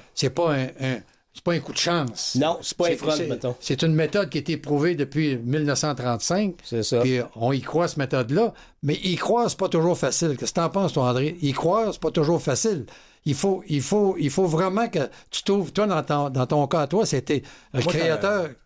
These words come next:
Speaker 1: T'as eu foi en ton créateur dû, dû à ton éducation, mais je pense qu'il y a des
Speaker 3: C'est
Speaker 1: gens qui
Speaker 3: que
Speaker 1: nous écoutent.
Speaker 3: le, le, le,
Speaker 1: Ils ont,
Speaker 3: les
Speaker 1: ils ont tous,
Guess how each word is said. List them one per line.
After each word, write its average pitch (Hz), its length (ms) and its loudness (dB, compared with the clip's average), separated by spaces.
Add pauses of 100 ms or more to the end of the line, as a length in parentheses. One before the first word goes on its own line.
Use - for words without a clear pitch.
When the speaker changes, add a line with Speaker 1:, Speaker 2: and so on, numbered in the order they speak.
(140)
Speaker 1:
T'as 147 120 0
eu 147 80 2
foi 190 220 0
en 165 40 0
ton 151 140 0
créateur 156 580 0
dû, 151 260 -8
dû 147 220 -2
à 165 60 2
ton 151 120 2
éducation, 143 480 0
mais 165 120 2
je - 80 -6
pense 214 200 0
qu'il 151 140 0
y - 20 2
a 143 40 2
des 147 60 2
Speaker 3:
C'est 175 40 0
Speaker 1:
gens 170 80 0
qui 170 140 -2
Speaker 3:
que 135 40 0
Speaker 1:
nous 127 180 0
écoutent. 120 260 0
Speaker 3:
le, 113 240 -4
le, 107 180 -6
le, 107 100 -12
Speaker 1:
Ils 143 60 0
ont, 151 100 2
Speaker 3:
les 127 60 -2
Speaker 1:
ils 139 60 0
ont 156 100 0
tous, 240 300 0